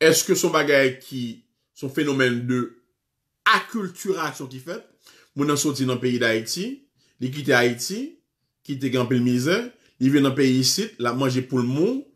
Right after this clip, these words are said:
li. Li gen, li gen dyòb li, li gen travay li. Li santi ke li endepandan,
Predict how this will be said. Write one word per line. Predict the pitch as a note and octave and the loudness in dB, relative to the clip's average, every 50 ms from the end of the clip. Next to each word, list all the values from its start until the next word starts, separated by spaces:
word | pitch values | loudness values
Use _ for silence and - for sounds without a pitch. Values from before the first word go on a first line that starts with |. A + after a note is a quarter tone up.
| _ _ _ _ _ - | _ _ _ _ _ 4
li. | B2 B2+ C3 B2+ C3 B2 A#2+ | 6 6 6 4 0 0 2
Li | C3 B2+ A#2+ | 2 2 2
gen, | C3+ B2+ B2+ | 0 0 0
li | B2+ B2 | 0 0
gen | B2+ C3 A#2+ | 2 0 0
dyòb | A2 A2+ C3 A#2 A#2+ B2+ | 2 2 2 2 4 4
li, | C3 C#3+ D#3+ F#3+ A#3 B3 B3 - _ _ _ _ - | 4 4 4 2 0 -2 -6 -10 _ _ _ _ -6
li | A#2+ C3 B2+ | -2 -2 0
gen | A#2+ C3 B2+ C3 | 0 0 0 2
travay | C#3 B2+ A#2+ A#2+ A#2+ A#2 A#2+ B2 | 2 2 2 2 4 4 4 4
li. | C#3 D#3+ F#3+ A3+ A#3+ - - _ _ | 4 2 0 0 -4 -8 -14 _ _
Li | - C3 C3 | -2 0 0
santi | - - D3 C3 C3 - F3+ - | 2 0 0 -2 -4 -8 -6 -2
ke | E3+ D3+ | -2 0
li | C3+ C#3 C3+ C3 | 0 0 -2 -2
endepandan, | A#2+ A2+ A2 B2 B2 A#2+ G2+ G2+ G2 G2 F2 E2+ | -4 -4 -6 -8 -8 -8 -10 -10 -10 -10 -12 -14